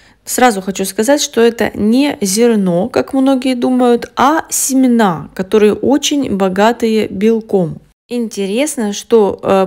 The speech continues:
по ботанике киноа считается близким родственником свёклы, шпината и лебеды.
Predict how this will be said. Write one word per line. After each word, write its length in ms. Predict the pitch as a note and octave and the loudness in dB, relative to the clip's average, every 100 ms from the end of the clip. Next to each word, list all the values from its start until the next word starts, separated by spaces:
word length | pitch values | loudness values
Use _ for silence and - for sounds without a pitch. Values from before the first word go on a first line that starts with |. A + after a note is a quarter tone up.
| F#3+ | 0
по 280 | A3 G#3+ - | 4 4 4
ботанике 840 | F3+ G3 F#3+ A3 E4 E4 A3 F#3+ | 2 0 2 2 2 0 -4 -8
киноа 760 | F#3+ - G#3 G3 G#3+ C#4 C4+ G3+ | -8 0 0 2 2 4 2 0
считается 680 | - F#3 G#3+ A#3+ A#3+ A3+ G3 | -2 -2 2 4 2 0 -2
близким 580 | F#3 A3 B3+ - G3+ G3 | 0 0 0 -2 -2 0
родственником 680 | G#3 A3 G#3 G#3 G3 F#3+ | 0 0 -2 -2 -2 -2
свёклы, 920 | F#3 - F#3 G#3 B3 C#4 C#4 C4+ C4 | -2 -4 2 4 6 4 2 0 0
шпината 800 | B3+ - G3 F#3+ F#3+ A3+ B3+ B3 | -2 -4 -2 0 0 0 0 0
и 340 | - G3+ A#3 - F3+ | -2 -2 -2 -4 -6
лебеды. 720 | F3+ G#3+ A3 G3 E3+ D#3+ | -2 -2 0 -2 -4 -8